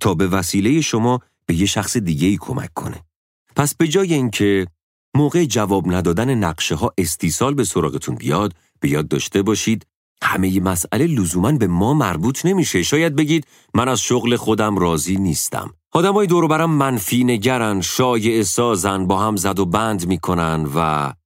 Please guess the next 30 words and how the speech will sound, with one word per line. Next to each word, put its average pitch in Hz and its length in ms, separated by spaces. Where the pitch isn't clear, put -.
من 110 200
امیدوارم 95 600
زودتر 107 680
خداوند 98 680
منو 98 320
ببره 117 400
سر 90 260
یه 82 140
شغل 73 360
جدید. 73 440
پس 135 200
کی - 160
این 185 200
اتفاق 78 460
میفته؟ - 400
شاید 220 180
خداوند 123 760
عمدن 113 400
شما 107 240
رو 104 80
اونجا 92 240
نگه 85 340
داشته 73 320
تا 76 220
نوری 160 380
در 95 260
دل 123 160
دیگران 87 580
روشن - 360
کنید. - 340